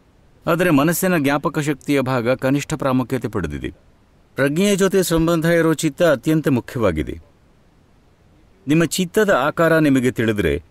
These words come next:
ಆ ಆಕಾರ ಯಾವಾಗಲೂ ಪ್ರಕಟವಾಗುತ್ತೆ. ಯಾಕಂದ್ರೆ ಅದು ಜೀವನ ಸೃಷ್ಟಿಸೋ ವಸ್ತುವಿನಿಂದ ಶಕ್ತಿ ಭರಿತವಾಗಿದೆ.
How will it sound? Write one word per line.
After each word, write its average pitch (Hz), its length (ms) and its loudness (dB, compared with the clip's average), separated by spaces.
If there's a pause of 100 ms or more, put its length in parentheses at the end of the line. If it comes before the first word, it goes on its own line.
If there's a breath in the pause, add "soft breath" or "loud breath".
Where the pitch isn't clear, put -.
(240)
ಆ 117 60 -2
ಆಕಾರ 127 460 0
ಯಾವಾಗಲೂ 127 600 2
ಪ್ರಕಟವಾಗುತ್ತೆ. 113 760 -4 (1900)
ಯಾಕಂದ್ರೆ 101 540 0
ಅದು 110 480 0 (320)
ಜೀವನ 165 420 2
ಸೃಷ್ಟಿಸೋ 160 560 0
ವಸ್ತುವಿನಿಂದ 127 520 0
ಶಕ್ತಿ 123 380 -2
ಭರಿತವಾಗಿದೆ. 85 680 -4